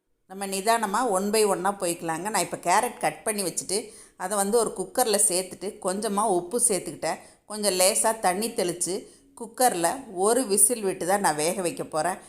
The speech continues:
இந்த மாதிரி வேக வைக்கிறதால நமக்கு கேரட் வந்து கலர் மாறாம இருக்குங்க. இப்ப இது ஒரு விசில் வரட்டுங்க, பார்க்கலாம். இப்ப பா-, நல்லா வெந்து வந்துருச்சு. இப்ப வந்து லேசா தண்ணி இருக்கும், அவ்வளோதான். இப்ப இந்த கேரட்ல வந்து அந்த தண்ணி நம்ம தாளிச்சு விடும்போது வத்திக்கும்.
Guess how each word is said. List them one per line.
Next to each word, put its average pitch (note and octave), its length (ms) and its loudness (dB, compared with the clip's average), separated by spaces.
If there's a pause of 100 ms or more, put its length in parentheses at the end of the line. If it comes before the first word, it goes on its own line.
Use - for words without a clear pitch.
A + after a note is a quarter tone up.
(140)
இந்த A3+ 220 -8
மாதிரி A#3+ 240 2
வேக G#3+ 280 0
வைக்கிறதால F#3 540 2
நமக்கு F3+ 380 0
கேரட் G#3 360 2
வந்து F#3+ 240 -4
கலர் F#3+ 400 4
மாறாம F#3 420 4
இருக்குங்க. E3+ 440 -4 (340)
இப்ப F3+ 200 -8
இது F3+ 160 -2
ஒரு F3+ 200 2
விசில் G3 360 4
வரட்டுங்க, F3+ 360 2
பார்க்கலாம். F3+ 460 -2
இப்ப F3 200 -4
பா-, F3 120 2
நல்லா A3+ 280 2
வெந்து G3+ 540 2
வந்துருச்சு. F3+ 580 0 (260)
இப்ப G#3 240 -10
வந்து G3 220 -2
லேசா G3 520 4
தண்ணி F#3 340 0
இருக்கும், F3 380 -2
அவ்வளோதான். D3+ 460 -2
இப்ப F3 180 -6
இந்த E3 200 -2
கேரட்ல F3 400 0
வந்து E3+ 200 -2
அந்த G#3+ 180 2
தண்ணி F3+ 280 0
நம்ம F3 220 0
தாளிச்சு E3+ 360 0
விடும்போது E3+ 360 -2
வத்திக்கும். E3+ 500 -4